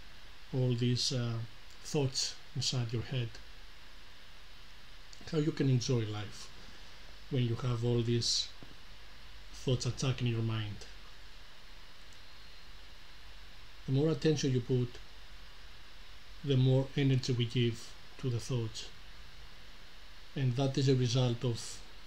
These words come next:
not having a concentration at all. Have you ever wondered when you reading or right now when you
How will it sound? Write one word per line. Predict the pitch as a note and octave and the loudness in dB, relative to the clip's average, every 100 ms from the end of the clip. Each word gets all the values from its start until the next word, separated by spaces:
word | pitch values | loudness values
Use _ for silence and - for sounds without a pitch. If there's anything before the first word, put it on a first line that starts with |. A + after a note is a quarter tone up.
| - - - | -8 -8 0
not | C3 C3 - | 4 4 4
having | C#3 B2 A#2+ | 2 4 2
a | |
concentration | - B2 C3 A#2+ C3 A#2 C3+ A#2 | 4 2 2 0 2 0 0 0
at | A#2+ | 2
all. | C3+ A#2+ - - - - - - - - - - - - - - - - - - - - - - - - - - - - | 2 0 -4 -8 -8 -8 -8 -8 -8 -10 -10 -8 -8 -10 -10 -10 -10 -10 -10 -10 -10 -10 -10 -10 -10 -10 -10 -10 -10 -2
Have | C3+ | 2
you | C#3+ | 4
ever | D3 D3 | 6 4
wondered | D3+ D3 C#3 B2 | 6 6 6 6
when | B2+ A#2+ | 6 6
you | B2+ B2 A#2+ - - - - - - - - - - - - - - - - | 6 6 4 -2 -10 -10 -10 -10 -10 -10 -10 -10 -8 -8 -10 -10 -10 -10 -2
reading | C3 C3 C3+ B2+ B2 | 4 8 8 8 4
or | B2+ B2 A#2+ - - - - | 6 4 2 -4 -10 -8 -2
right | C3+ C3 C3 | 4 6 6
now | B2+ A#2+ | 6 4
when | A#2 B2 | 4 4
you | B2 B2 | 4 4